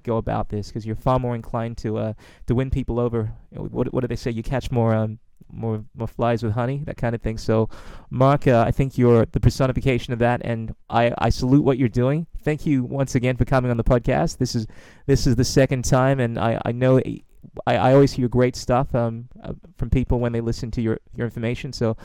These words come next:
looking forward to putting this out there. Uh, I'll be sure to s-, share your any li-, I mean, I know you shared all the links there to the information, but if there are any other, uh, I know a lot of people are gonna have questions, so I'll be sure to send some links to,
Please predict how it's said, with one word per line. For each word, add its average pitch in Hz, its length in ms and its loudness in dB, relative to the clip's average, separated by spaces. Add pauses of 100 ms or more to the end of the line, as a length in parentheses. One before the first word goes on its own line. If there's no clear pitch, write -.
(320)
looking 165 240 2
forward 160 220 6
to 131 60 2
putting 139 340 2
this 131 180 -2
out 135 220 4
there. 165 320 2 (480)
Uh, 120 280 2
I'll 131 120 2
be 147 100 0
sure 185 200 0
to 180 40 0
s-, - 240 -4
share 147 300 -2
your 139 260 -2 (260)
any 139 180 -2
li-, 135 100 -2
I 139 120 -2
mean, 135 160 -8
I 135 80 -4
know 143 120 -2
you 147 140 0
shared 139 240 0
all 139 100 6
the 123 60 0
links 131 280 -2
there 135 140 4
to 123 60 0
the 123 80 -2
information, 127 320 -6
but 147 100 4
if 170 80 2
there 170 140 4
are - 20 4
any 151 160 0
other, 135 300 4
uh, 123 220 4
I - 100 -6
know 151 140 0
a - 20 2
lot 151 140 2
of 143 60 0
people - 180 2
are 131 40 -2
gonna 123 100 -2
have 127 120 -2
questions, 147 540 0
so 123 420 2
I'll 117 60 -8
be 127 60 -2
sure 147 180 0
to 139 60 0
send 135 280 -4
some 127 140 -4
links 131 360 -4
to, 117 240 2